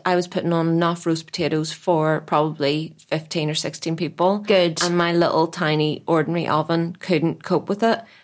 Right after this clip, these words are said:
Speaker 1: and I was also five months pregnant, so I got really
Speaker 2: Mm.
Speaker 1: stressed.
Speaker 2: I, I have made Christmas dinner before. I made it last
Speaker 1: Of course
Speaker 2: year.
Speaker 1: you did, yeah.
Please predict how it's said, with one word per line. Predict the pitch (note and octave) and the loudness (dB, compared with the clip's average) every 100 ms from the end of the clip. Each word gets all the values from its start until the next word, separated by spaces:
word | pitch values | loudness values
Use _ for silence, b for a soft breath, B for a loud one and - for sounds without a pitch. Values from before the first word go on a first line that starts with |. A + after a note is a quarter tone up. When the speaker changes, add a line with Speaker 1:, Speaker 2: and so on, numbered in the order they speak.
| B - | B -4
Speaker 1:
and | E3+ | 0
I | D#3+ | 2
was | E3+ D#3+ | 0 0
also | D3+ - | 0 -2
five | D#3+ D#3+ D3+ | -4 -2 0
months | D#3+ D3+ | -2 -6
pregnant, | - D#3 D#3 F3 | -6 -4 -2 -2
so | - F3 | 0 0
I | F3+ | 2
got | F#3+ F#3+ | 2 4
really | F3+ F3 F3 | 4 4 2
Speaker 2:
Mm. | E3+ | 2
Speaker 1:
stressed. | E3+ E3 F3 G#3+ - - - - B B B | 2 2 0 -2 -4 -6 -6 -12 B B B
Speaker 2:
I, | G#3 A#3 A#3 - | 0 0 0 0
I | A3 A#3 | 2 2
have | A#3 | 4
made | G3 F3 F3+ | 4 4 2
Christmas | B3+ - B3 | -2 -2 -4
dinner | C4 B3+ | 0 0
before. | A#3 - B3 | -2 -2 2
I | G#3+ | 4
made | F#3+ | 2
it | F3 | 4
last | F3 F3+ | 2 2
Speaker 1:
Of | - | 2
course | F#3 | 4
Speaker 2:
year. | F#3 | 4
Speaker 1:
you | G3+ | 6
did, | F3+ F3+ | 4 4
yeah. | F3+ F3 | 2 0